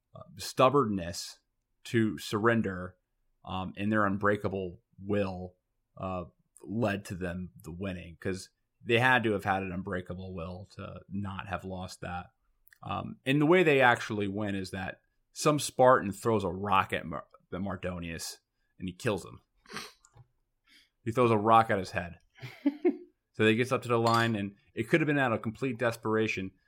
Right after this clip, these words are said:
Speaker 1: He gets up, wham, he's down. And then in battles like that in the old days,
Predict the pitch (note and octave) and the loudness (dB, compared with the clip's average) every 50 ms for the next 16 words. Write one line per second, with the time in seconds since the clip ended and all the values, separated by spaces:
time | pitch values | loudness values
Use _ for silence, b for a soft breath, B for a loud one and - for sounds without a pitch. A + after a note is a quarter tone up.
0 | _ _ _ A2+ A2+ C3 C#3 C3+ - B2+ B2 A#2 - - - - G2 F2+ F2+ F2+ | _ _ _ -6 -4 -4 -4 -2 0 0 0 0 0 -4 -10 -14 -12 -10 -8 -6
1 | G2+ A2 A#2+ C3+ C3+ C3 A#2+ G#2 F2 D#2+ - - D#2 D#2 A#2 A#2 G#2+ G2+ - G#2+ | -4 0 2 2 4 4 2 2 0 -4 -8 -12 -10 -4 -4 -4 -2 0 2 2
2 | G2 F#2+ F#2+ F#2+ G2+ G2+ - _ _ _ _ _ _ _ - - G2+ G2+ G2 F#2+ | 2 2 0 -2 -4 -6 -10 _ _ _ _ _ _ _ -8 -4 -4 -2 -2 -2
3 | F#2+ F2 - - A2 - - A2+ A2 G2+ G2+ G#2 G#2 G2+ G2+ G2 F#2+ F#2 - - | -4 -6 -6 -8 -8 -8 -2 2 4 4 6 4 4 2 0 -2 -4 -4 -2 -2
4 | F#2+ F#2 F#2 F#2 E2 - - - G#2 G2+ G2+ F#2 F2+ F#2+ G2 F2+ F#2 F#2+ F#2+ F#2 | -2 -2 -2 -2 -4 -6 -8 -8 -8 -6 -6 -6 -8 -8 -8 -8 -8 -10 -10 -10
5 | F#2 F#2 F2+ - - | -10 -10 -10 -12 -12